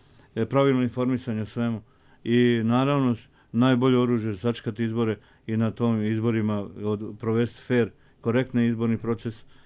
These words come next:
i u ko-, u njemu pobjedi nek preuzme odgovornost za Republiku Srpsku. Međutim, pogledajte šta se dešava u nekim drugim zemljama gdje su izbori bili samo prije nekoliko mjeseci, kao što je recimo Albanija, gdje je dočekana nova vlada sa velikim očekivanjima, već sada i isti ti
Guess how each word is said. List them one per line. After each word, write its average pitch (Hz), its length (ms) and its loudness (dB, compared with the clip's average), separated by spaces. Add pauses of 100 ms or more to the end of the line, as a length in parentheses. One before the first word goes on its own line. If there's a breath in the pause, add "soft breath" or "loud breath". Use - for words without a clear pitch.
(120)
i 123 60 2
u 123 60 2
ko-, 151 280 0
u 185 40 0
njemu 156 260 2
pobjedi 139 400 2
nek 107 160 -4 (160)
preuzme 117 520 0
odgovornost 110 480 0
za 104 80 -2
Republiku 98 460 -8
Srpsku. - 300 -16 (400 soft breath)
Međutim, 156 440 2 (260 soft breath)
pogledajte 165 440 0
šta 156 160 -6
se 147 140 -6
dešava 139 340 0
u 120 60 2
nekim 139 300 0
drugim 147 280 0
zemljama 135 400 2
gdje 110 120 0
su 131 140 -4
izbori 135 220 2
bili 135 200 2
samo 143 200 -4
prije 147 180 -2
nekoliko 127 340 -2
mjeseci, 120 480 0
kao 107 160 -2
što - 140 -8
je 110 80 -2
recimo 117 340 -2
Albanija, 127 400 0
gdje 101 100 -4
je 104 60 0
dočekana 120 420 -4
nova 131 220 -2
vlada 127 320 -2
sa 117 140 -6
velikim 143 420 -2 (260 loud breath)
očekivanjima, 139 720 0
već 143 180 0
sada 139 300 0
i 135 160 -2
isti 185 380 -2
ti 139 240 2